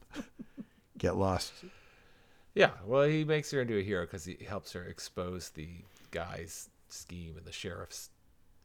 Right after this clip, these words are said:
Speaker 2: making money on the side for selling
Speaker 1: But,
Speaker 2: convicts.
Speaker 1: but believably, she's barely thankful. She's like, "You're still a,
Speaker 2: True.
Speaker 1: still a, you're still a, a problem, pie stealer."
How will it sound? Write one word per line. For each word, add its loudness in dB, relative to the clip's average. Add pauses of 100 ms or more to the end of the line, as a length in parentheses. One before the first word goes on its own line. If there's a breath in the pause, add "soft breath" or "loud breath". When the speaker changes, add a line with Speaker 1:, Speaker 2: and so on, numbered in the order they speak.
(1300)
Speaker 2:
making -6
money -6
on -6
the -10
side -8
for -12
selling 12
Speaker 1:
But, -6
Speaker 2:
convicts. -6
Speaker 1:
but 12
believably, 12
she's 10
barely 12
thankful. 4
She's -6
like, 0
"You're 2
still 2
a, 2
Speaker 2:
True. 6
Speaker 1:
still 4
a, 0
you're 0
still 6
a, 4
a -2
problem, 4
pie 10
stealer." 2